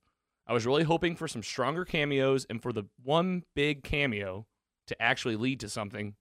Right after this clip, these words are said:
here and now. I feel like it really needed one more thing to make it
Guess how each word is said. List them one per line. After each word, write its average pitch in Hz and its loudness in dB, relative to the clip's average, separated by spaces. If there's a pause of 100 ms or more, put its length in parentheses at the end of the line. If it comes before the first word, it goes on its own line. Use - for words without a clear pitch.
(120)
here 110 -2
and 101 -4
now. 104 -4 (840)
I 110 -4
feel 143 2
like 123 2
it 104 -2
really 147 4
needed 139 0
one 175 2
more 196 4
thing 160 0
to 147 -4
make 147 -2
it 123 -2